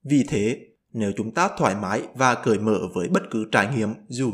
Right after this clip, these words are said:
tích cực hay tiêu cực, tôn trọng và chú tâm vào tình huống trải nghiệm với sự hiện hữu cao độ, thì dòng năng lượng sẽ luôn luôn được tuôn chảy tràn đầy. Hãy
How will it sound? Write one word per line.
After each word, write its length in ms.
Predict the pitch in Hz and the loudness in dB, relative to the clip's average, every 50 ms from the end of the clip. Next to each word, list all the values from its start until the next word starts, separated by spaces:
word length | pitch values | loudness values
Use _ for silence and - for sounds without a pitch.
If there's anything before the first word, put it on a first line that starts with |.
| - - | -2 -4
tích 160 | 220 220 - | -4 0 0
cực 100 | 139 - - - - | -2 -2 -2 -10 -14
hay 140 | - 170 180 | -6 -6 -6
tiêu 200 | 196 185 220 220 220 | -4 0 -2 -2 0
cực, 100 | - 120 - - - _ _ _ _ | 0 -4 -4 -4 -16 _ _ _ _
tôn 180 | - - 208 196 - | 0 0 0 0 0
trọng 360 | 127 113 110 107 - - 120 | 0 0 0 -6 -10 -6 0
và 220 | 131 135 123 117 - | 0 2 2 0 -2
chú 100 | - 101 - - | -6 -8 -4 -4
tâm 160 | 156 175 180 | -2 -2 0
vào 180 | 180 160 135 - | 0 0 0 0
tình 160 | 151 120 - | -2 -2 0
huống 300 | - 98 101 110 127 - | -2 -2 -2 -2 -4 -2
trải 160 | - 113 95 | 0 0 0
nghiệm 260 | 107 110 110 107 107 | 0 0 0 0 0
với 140 | 98 95 95 | -2 -2 -2
sự 240 | 98 - 117 117 110 | -2 0 0 0 0
hiện 180 | 110 131 110 110 | 0 -2 -4 -2
hữu 240 | 127 175 226 226 | -2 -2 -2 -2
cao 180 | - - 185 196 | -2 -2 0 2
độ, 500 | 180 131 110 104 107 110 - - _ _ _ _ _ _ _ _ _ | 2 2 4 2 2 0 -4 -14 _ _ _ _ _ _ _ _ _
thì 140 | - 131 117 | -2 -2 2
dòng 220 | 113 131 113 110 | 2 2 0 0
năng 140 | 120 143 175 | -2 -2 -2
lượng 260 | 170 135 117 110 110 | -2 -2 -2 -2 -4
sẽ 200 | 107 - - - | -6 -6 -4 -4
luôn 220 | 214 202 220 214 202 | 0 0 2 2 2
luôn 220 | 190 208 202 185 | 2 0 0 2
được 140 | 143 127 - - - | 0 -2 -2 -4 -4
tuôn 200 | - 175 190 190 | -2 -2 -2 0
chảy 200 | - 127 95 - - - | 0 -2 -2 -2 -4 -2
tràn 200 | 151 131 123 127 | -2 0 0 0
đầy. 280 | 139 139 127 110 107 - - - _ _ _ _ _ _ _ _ _ _ _ _ _ _ | 0 0 0 0 -2 -4 -10 -20 _ _ _ _ _ _ _ _ _ _ _ _ _ _
Hãy 180 | - 185 226 | -4 -4 -4